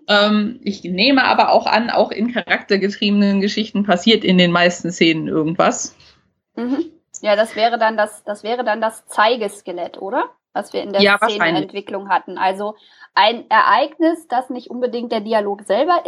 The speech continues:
Speaker 2: ist, das aber die Szene trägt. Also Dinge, die passieren, die man im Detail zeigen kann.
Speaker 1: Genau. Also ich kann das ja mal, ich kann das ja mal ganz, äh, ganz plastisch an der, äh, Protagonist-Antagonist-Konfrontation machen, ohne jetzt zu viel,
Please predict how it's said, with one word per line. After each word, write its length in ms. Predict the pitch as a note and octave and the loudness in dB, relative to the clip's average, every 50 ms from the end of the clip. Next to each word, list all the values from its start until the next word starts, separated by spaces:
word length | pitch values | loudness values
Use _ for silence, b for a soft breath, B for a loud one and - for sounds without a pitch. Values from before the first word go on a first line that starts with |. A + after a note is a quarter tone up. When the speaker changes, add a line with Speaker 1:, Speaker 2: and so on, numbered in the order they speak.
| D#4 E4+ | 0 0
Speaker 2:
ist, 280 | F4+ - - - _ b b b b b _ | 0 -4 -12 -20 _ b b b b b _
das 180 | - - C4+ C4 - | 2 2 2 2 2
aber 280 | - A#3 A#3 A#3 A#3+ A#3+ | 0 0 2 4 2 0
die 160 | A3 A3+ A#3+ A#3+ | 0 -2 -4 -4
Szene 540 | A#3 - _ - - A3 A#3+ A#3 A3+ G#3 | -6 -10 _ -6 -2 -2 0 0 -2 -2
trägt. 460 | G#3+ - - G3 F#3 F3 E3 - - - | -4 -4 -2 0 2 2 2 0 -2 -6
Also 200 | - F#3 G3 F#3+ | -6 -4 -6 -6
Dinge, 300 | F#3 A3+ A3+ B3+ C4+ A3+ | -6 -4 -4 -4 -4 -4
die 100 | A#3+ A3 | -6 -10
passieren, 600 | - - G#3+ G#3+ - - - A#3+ C4 C4 B3+ A3+ | -6 -6 -6 -6 -6 -10 -4 -2 -2 -2 -2 -6
die 100 | A#3 A#3 | -6 -4
man 200 | A3+ G#3+ - - | -4 -4 -6 -6
im 260 | - B3 B3+ C4 C4 | -6 -4 -2 -2 0
Detail 600 | B3+ A#3+ A3+ A#3 - A3 G3 G3 G3+ G#3+ G#3+ A3+ - _ _ _ _ _ _ | -2 -2 -2 -2 -2 0 2 2 2 2 0 -4 -10 _ _ _ _ _ _
zeigen 420 | _ - - G3 F3+ F3 E3+ F3 E3+ | _ -6 -4 -4 -4 -4 -8 -12 -16
kann. 300 | - - - - - - _ _ _ _ _ _ _ B B B B B B B B B _ | -18 -20 -20 -20 -20 -20 _ _ _ _ _ _ _ B B B B B B B B B _
Speaker 1:
Genau. 280 | G#3 G#3 G#3 F3+ D#3+ D3+ | 0 2 2 2 0 2
Also 220 | - G#3 A#3 A3+ | 0 0 0 0
ich 80 | C#4 - | 0 0
kann 120 | D#4 D#4+ | 0 0
das 140 | F4 E4+ E4+ | 0 0 0
ja 100 | D#4 C#4+ | 0 2
mal, 380 | C4+ C4+ C4+ C4+ C4+ C4+ C4 - | 4 6 6 6 4 2 -2 -4
ich 120 | - A#3+ A#3 | -6 -8 -4
kann 140 | - B3 B3+ | -2 -2 0
das 140 | C#4 D4 C#4+ | 0 -2 -2
ja 120 | B3+ A#3 | -2 -2
mal 180 | A#3 A#3 A3+ A3+ | 0 0 0 2
ganz, 480 | G#3+ G3+ G#3 A3 A#3 B3 A#3+ - - - | 2 0 0 0 -2 -6 -8 -8 -14 -10
äh, 680 | - - F#3+ F#3+ F#3+ F#3+ F#3+ F#3+ F#3 F#3 F#3 F3 - - | -4 0 2 4 4 4 4 4 4 4 2 2 2 2
ganz 300 | G3 G3 A3+ C4 B3+ - | 2 2 2 2 0 0
plastisch 600 | - A#3+ B3+ C4 - - - C4 C4 C4+ - - | 0 0 0 0 -2 -6 -4 -4 -2 -2 -4 -4
an 320 | - G3 G3+ G#3+ A3 A3+ | -2 -2 -2 -2 -2 0
der, 1080 | G#3 G#3 G#3 G#3 G#3 G#3 G#3 G3+ G3+ G3 F#3 - - F3 F3+ F3+ F3+ F3+ F3+ F3 F3 - | 2 2 4 4 6 6 6 4 4 2 0 -2 0 2 4 4 4 4 4 2 0 -4
äh, 20 | - | -2
Protagonist-Antagonist-Konfrontation 2500 | - B3 B3 C4 A#3+ A3+ A3 A3 G#3+ G#3+ G#3+ - - A#3 D4 D4 D4 C4 B3 B3 A#3+ A#3 A#3+ A#3+ - - - A#3 A3 A3 - A3+ A3 A3 A#3+ G#3 G3+ - - - G#3+ G#3 G#3 G#3 G#3 G#3 G3 F#3 - | -2 0 2 4 2 4 4 2 2 0 0 0 2 2 2 4 2 2 2 2 0 0 -2 -4 -8 -2 0 0 0 0 0 -2 0 2 0 -2 -2 -2 -2 0 2 4 4 4 4 2 0 -2 -2
machen, 400 | - F#3+ F#3+ G3+ G3+ - G3 F#3+ | 0 2 2 2 2 0 0 0
ohne 260 | F#3 F3+ F#3 G3 G3+ G3 | 2 2 2 4 4 4
jetzt 260 | F#3 F#3 F#3 - - | 2 2 -2 -6 -6
zu 120 | - G3 G3 | -6 -6 -2
viel, 380 | - G3 F#3 F3+ F3 F3 F3+ | 2 4 4 6 6 4 2